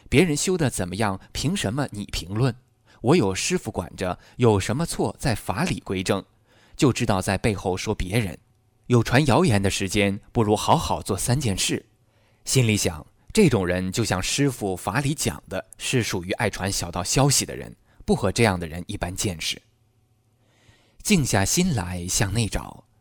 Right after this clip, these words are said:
看到自己的很多心没有去掉，才会出现今天这样的局面。自己有一颗看不起同修的心，为什么看不起同修？又向内找，因为是妒忌心。就像《转法轮》里说的，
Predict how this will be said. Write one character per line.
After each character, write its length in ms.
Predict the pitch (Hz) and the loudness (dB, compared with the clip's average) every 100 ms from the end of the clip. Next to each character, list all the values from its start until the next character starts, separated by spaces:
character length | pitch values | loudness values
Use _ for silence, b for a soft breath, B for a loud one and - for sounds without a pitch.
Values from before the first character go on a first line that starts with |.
| _ | _
看 180 | - 117 | 0 2
到 80 | 101 | 4
自 220 | - 117 | 2 0
己 180 | - 90 | -2 -4
的 100 | 87 | -6
很 320 | - - 80 71 | -6 -8 -8 0
多 200 | 127 147 | 4 4
心 320 | - 113 101 b b | 4 2 -2 b b
没 180 | - | 2
有 120 | 151 92 | 2 0
去 300 | - 208 98 | 0 0 0
掉， 260 | 87 76 - b | -2 -6 -14 b
才 160 | 107 | -2
会 160 | 95 92 | -2 -2
出 160 | - | -2
现 180 | 104 95 - | -4 -4 -4
今 240 | - 151 | -2 -2
天 240 | 165 110 82 65 | 0 -4 -6 -6
这 120 | 104 | -6
样 120 | 85 | -6
的 80 | 80 | -10
局 180 | - 73 | -14 -12
面。 240 | 85 82 _ _ _ _ _ b b b b | -12 -12 _ _ _ _ _ b b b b
自 160 | - 131 | 0 4
己 220 | 110 110 | 4 4
有 120 | 98 | 2
一 80 | 98 | 0
颗 300 | - 113 104 | 0 2 2
看 200 | - 95 | 2 0
不 80 | - | -6
起 160 | 90 | -6
同 220 | - 90 | -6 -8
修 220 | 92 101 98 | -4 -2 -2
的 100 | 87 | -2
心， 300 | 113 117 - _ _ _ - | 0 -2 -4 _ _ _ 0
为 160 | 226 | 2
什 160 | 165 95 | 4 2
么 80 | 90 | 0
看 180 | - 92 | 0 -2
不 80 | |
起 140 | 87 90 | -4 -8
同 220 | - 95 | -8 -8
修？ 280 | - 139 147 _ _ - | -2 -2 -2 _ _ -2
又 140 | 190 113 | 2 2
向 220 | 95 85 | 0 -4
内 140 | 92 | -6
找， 200 | 85 - - _ _ _ _ | -6 -10 -14 _ _ _ _
因 180 | 120 117 | 0 4
为 200 | 98 98 | 4 4
是 160 | - 107 | 0 -4
妒 200 | - 113 | -2 -4
忌 160 | - - | -4 -4
心。 300 | - 71 - _ _ _ b b b b | -4 -6 -16 _ _ _ b b b b
就 140 | 120 | 0
像 320 | 110 104 92 90 | 4 6 4 2
《转 180 | 113 | 0
法 200 | - 82 | 0 -4
轮》 240 | 82 87 139 | -4 -2 -2
里 120 | 92 | -2
说 240 | - 85 | -4 -6
的， 200 | 80 - | -8 -10